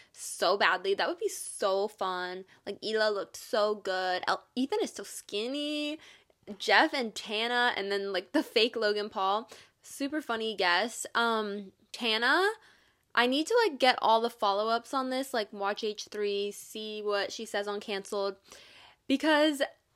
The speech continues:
um, she's getting so much backlash for it. I would say maybe she shouldn't have drank so much <laughs> before hosting, but also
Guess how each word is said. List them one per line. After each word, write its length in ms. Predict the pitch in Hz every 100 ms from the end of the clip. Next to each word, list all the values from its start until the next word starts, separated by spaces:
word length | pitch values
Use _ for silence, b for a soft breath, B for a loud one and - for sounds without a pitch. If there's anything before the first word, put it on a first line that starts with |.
| -
um, 500 | 440 466 466 466 381
she's 160 | 330
getting 160 | 339 392
so 160 | - 262
much 180 | 262
backlash 400 | - 202 240 247
for 280 | 254 285 294
it. 120 | 285 - _ _ b b b -
I 100 | 302
would 160 | 587
say 640 | - 349 339 339 330 339 339 B _
maybe 680 | 226 226 214 208 240 254 262 254 - _ _
she 160 | - 262
shouldn't 240 | 247 220 247
have 140 | 247
drank 240 | - -
so 140 | - 233
much 340 | 233 285 -
<laughs> 60 | 311
before 440 | 359 - 277 339
hosting, 540 | 247 247 - 285 302 339 B B B 208
but 260 | 262 269 -
also 320 | 240 254 294